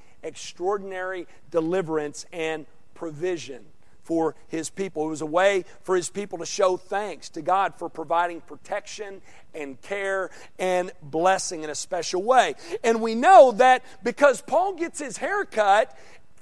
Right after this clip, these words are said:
before setting sail in Ephesus at Cenchrea,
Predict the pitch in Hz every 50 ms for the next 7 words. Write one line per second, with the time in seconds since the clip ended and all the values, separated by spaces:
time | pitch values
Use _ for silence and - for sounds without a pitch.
0 | - - - - - - 202 202 240 233 - 311 311 294 233 - - - 311 330
1 | - 392 370 339 226 - - - 320 320 311 302 277 - - - - - - 269
2 | 262 247 262 - - 302 330 - - 254 214 - - 208 208 196 - - - 247
3 | 285 311 294 - - - 294 262 240 - - - 320 311 277 233